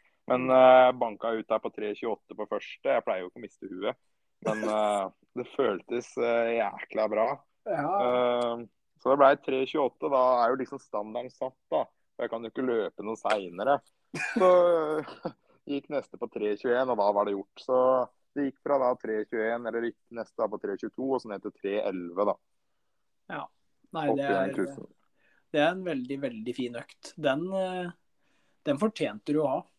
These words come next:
Speaker 1: Ja, den, eh, det var jækla moro, egentlig. Det er sjelden jeg kjører, eh, med sånn fart, og så bare ett minutt pause, og det var varmt, og jeg hadde jobbet, vært på jobb i elleve og en halv time, eller hva det var for noe.
Speaker 2: Ja, nei,
Speaker 1: Det
Speaker 2: det
Speaker 1: var
Speaker 2: er,
Speaker 1: jo
Speaker 2: det er veldig imponerende. Og så, hvordan sko brukte du?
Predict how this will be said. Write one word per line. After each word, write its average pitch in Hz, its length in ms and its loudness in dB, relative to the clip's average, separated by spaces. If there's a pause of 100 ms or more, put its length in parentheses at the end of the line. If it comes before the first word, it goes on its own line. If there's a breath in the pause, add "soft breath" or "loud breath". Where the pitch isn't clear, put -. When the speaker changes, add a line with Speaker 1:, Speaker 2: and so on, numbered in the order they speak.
(600)
Speaker 1:
Ja, 131 200 4
den, 123 340 4
eh, 131 440 6
det 123 160 6
var 127 240 6
jækla 120 440 4
moro, 92 320 2
egentlig. 107 340 2
Det 117 100 10
er 110 80 6
sjelden 101 360 -2
jeg 117 200 -4
kjører, 95 600 0
eh, 95 40 2 (340)
med 107 120 -6
sånn 98 360 -2
fart, 127 200 2 (100)
og 110 80 -2
så 98 40 -4
bare 101 180 2
ett - 260 -16
minutt 104 180 -10
pause, 98 380 0
og 117 160 2
det 101 60 -8
var 101 140 4
varmt, 120 480 -2
og 104 80 -2
jeg 92 60 2
hadde 95 180 0
jobbet, 87 560 0 (220)
vært 98 140 -2
på 98 80 -2
jobb 90 220 -2
i 95 40 4
elleve 90 360 -2
og 90 60 0
en 90 120 -2
halv 90 140 -6
time, 95 200 -4
eller 95 100 -4
hva 95 80 0
det 101 80 4
var 104 80 0
for 135 100 -10
noe. 151 140 -6 (280)
Speaker 2:
Ja, 143 220 4
nei, 143 160 2
Speaker 1:
Det 104 60 -2
Speaker 2:
det 90 80 0
Speaker 1:
var 92 140 2
Speaker 2:
er, 92 60 -4
Speaker 1:
jo 85 440 -6 (720)
Speaker 2:
det 151 80 -2
er 147 80 0
veldig 127 220 -8 (100)
imponerende. 127 280 -10
Og 165 60 -8
så, 165 120 -4
hvordan 190 180 -2
sko 147 280 4
brukte 147 260 0
du? 262 100 0